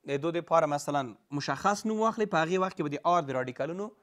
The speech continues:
اه، ما-، نوعیت مشخصیږي. او باید مشخص شود. زمانی که مشخص شد، باز ما می‌تونیم نامش بگیریم. اینمی ایترها را اگر ما خواسته باشیم در موجودیت، اه، یک اندازه، اه، تیزاب گوگرد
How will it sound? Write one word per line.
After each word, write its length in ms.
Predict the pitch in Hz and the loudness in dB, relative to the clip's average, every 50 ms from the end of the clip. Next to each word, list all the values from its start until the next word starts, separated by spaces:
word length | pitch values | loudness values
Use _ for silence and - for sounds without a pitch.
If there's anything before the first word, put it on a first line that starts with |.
| _ _ _ _ _ _ _ _ _ - | _ _ _ _ _ _ _ _ _ -8
اه، 160 | 123 120 120 | -6 -6 -4
ما-، 320 | 120 131 139 139 139 139 - - | 0 2 2 2 2 2 -2 -4
نوعیت 480 | 151 139 135 143 151 165 165 165 - | -2 0 0 0 2 0 0 0 -4
مشخصیږي. 640 | 123 - - 101 - 101 98 - - 107 90 85 - _ _ _ _ _ _ | -8 -16 -14 -12 -10 -10 -10 -10 -12 -14 -14 -16 -20 _ _ _ _ _ _
او 100 | 165 160 | 0 4
باید 160 | 175 175 175 - | 4 4 4 2
مشخص 440 | 156 147 160 156 - 185 196 196 - | -2 -8 -8 -4 0 0 0 0 0
شود. 160 | 226 208 180 | -4 -2 -2
زمانی 280 | 180 175 180 185 180 | -2 -2 -2 -4 -4
که 100 | - 185 | -6 -8
مشخص 400 | 170 156 151 143 - 180 196 - | -10 -10 -10 -4 -2 0 0 0
شد، 60 | - 196 | -4 -4
باز 240 | 170 160 143 135 | -2 -2 0 0
ما 80 | 143 143 | -2 -4
می‌تونیم 260 | 147 147 - 131 123 | -6 -6 -8 -10 -8
نامش 260 | 123 120 117 - - | -8 -8 -8 -10 -12
بگیریم. 260 | 95 95 92 85 - - _ _ _ - - - - _ _ - | -16 -14 -16 -16 -18 -20 _ _ _ -20 -20 -20 -20 _ _ 0
اینمی 340 | 180 196 196 208 220 269 | 2 2 2 2 0 -2
ایترها 520 | 392 330 240 - - 220 202 214 190 220 220 | -2 -2 -4 2 4 4 4 6 6 6 6
را 80 | 208 | 6
اگر 200 | 196 175 185 185 | 6 4 2 2
ما 160 | 190 196 202 196 | 2 2 0 0
خواسته 380 | - 202 196 196 - - 151 | 4 4 4 4 4 2 2
باشیم 320 | 139 143 139 - 143 147 143 | 2 2 0 -2 -4 -2 2
در 160 | 147 143 147 | 2 2 2
موجودیت، 680 | 147 147 147 147 135 156 160 151 185 190 185 180 - 107 85 - _ _ _ _ _ _ _ _ _ _ _ _ _ _ _ _ - | 2 0 0 -2 -2 -4 -4 2 4 4 4 4 2 -6 -14 -16 _ _ _ _ _ _ _ _ _ _ _ _ _ _ _ _ 2
اه، 280 | 143 143 143 139 139 | 4 6 6 6 4
یک 240 | 143 160 180 180 180 - - | 6 6 4 4 4 2 0
اندازه، 420 | 165 165 170 165 175 180 180 214 | 0 0 2 2 2 2 4 2
اه، 600 | 233 240 240 240 - - 147 143 135 135 131 135 135 - _ _ _ _ | 0 0 0 -4 -10 -8 -6 -4 -2 -2 -2 -2 -4 -6 _ _ _ _
تیزاب 420 | - 165 151 156 - 190 185 165 143 | -4 -4 -4 0 2 2 2 2 2
گوگرد 540 | 127 131 131 127 131 135 117 104 - - | -2 -2 -2 0 0 0 0 -2 -4 -12